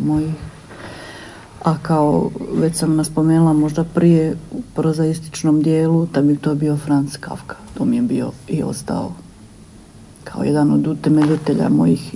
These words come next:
i recimo nekih pjesama koje liče možda obrisima na, na njegove,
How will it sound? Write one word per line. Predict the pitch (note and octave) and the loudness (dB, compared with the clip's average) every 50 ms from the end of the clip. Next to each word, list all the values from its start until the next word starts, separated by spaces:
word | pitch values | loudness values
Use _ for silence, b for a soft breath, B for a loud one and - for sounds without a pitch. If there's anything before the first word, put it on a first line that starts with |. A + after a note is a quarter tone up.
| - | -8
i | - - D3 | -4 -2 -2
recimo | D3+ D3+ - - E3+ D#3 D3 | -2 -2 0 0 4 4 6
nekih | D#3 E3 E3 D#3+ - F3 - - - - | 6 6 4 4 4 2 2 0 2 6
pjesama | F3 F3+ G3 F#3+ F#3+ G3 F#3 F3+ F3+ E3+ F3 B B B B B B B B B B B B | 6 6 8 6 6 6 8 8 8 8 6 B B B B B B B B B B B B
koje | - - G3 F#3+ F#3 F3+ F3 E3+ E3 E3+ E3+ - - - - b b b b b b - - - | 0 2 6 8 8 8 8 8 6 2 -2 -8 -12 -14 -18 b b b b b b -10 -2 4
liče | F3 F#3 G3 G#3+ G3 - - - F3 D#3 D#3 D#3+ - - - - - - - - - | 6 8 10 8 8 6 4 2 0 0 0 -2 -6 -10 -14 -16 -18 -20 -10 0 4
možda | E3+ E3+ E3+ E3+ E3+ E3+ E3+ E3+ F#3 F3 E3+ E3+ E3+ | 6 8 8 8 8 6 6 6 4 4 4 2 2
obrisima | E3+ E3 E3 E3 F3 G3 F#3 - - F3 D3+ D3+ D3+ D3+ D3 D3 D3 | 4 4 6 6 6 6 4 2 2 2 4 4 4 4 2 0 0
na, | D3 D#3+ D#3+ D#3 D3+ D3 D3 D3+ D3+ - - - - - - - - b b b b b b b b b b b - | 0 2 2 4 4 4 4 2 0 -2 -4 -8 -14 -16 -20 -20 -20 b b b b b b b b b b b -2
na | - E3 D3+ D3 C#3+ | 2 2 4 4 6
njegove, | C#3+ C#3+ C#3+ C#3 C3+ - E3 D3+ C#3 B2 | 6 6 4 4 2 2 0 2 0 -2